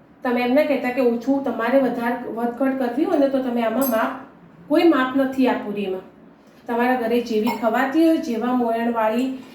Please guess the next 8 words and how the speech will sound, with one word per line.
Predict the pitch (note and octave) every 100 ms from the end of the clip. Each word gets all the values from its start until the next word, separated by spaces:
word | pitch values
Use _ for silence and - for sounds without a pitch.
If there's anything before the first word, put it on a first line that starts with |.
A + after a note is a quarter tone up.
| -
પોચી, | A#3+ A3 A3 B3 B3+
કડક, | - A3 G#3+ A#3+ -
ક્રિસ્પી | A3+ G#3+ - B3 B3
એવી | G#3 B3+
કરી | A#3+ A3+ D4
શકો | - A#3+ A3+ A#3
છો. | A#3 C4
આમાં | D#4+ - G#3+ G#3+ B3 E4